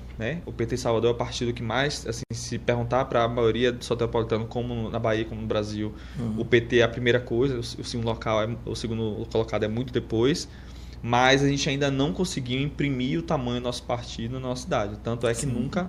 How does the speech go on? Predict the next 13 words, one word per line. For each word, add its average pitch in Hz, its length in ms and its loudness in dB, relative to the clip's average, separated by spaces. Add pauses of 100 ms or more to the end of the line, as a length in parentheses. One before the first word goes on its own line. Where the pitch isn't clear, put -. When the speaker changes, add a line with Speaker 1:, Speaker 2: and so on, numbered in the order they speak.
Speaker 1:
governamos 123 440 -2
na 117 40 -4
cidade. 117 300 -4 (880)
Então, 113 420 -6
as 110 140 -2
experiências 120 600 0 (640)
de 120 80 4
eleição 120 360 4
foi 120 240 6
melhor 117 320 6
que 120 60 -8
o - 20 -12
Pelegrino, 131 680 0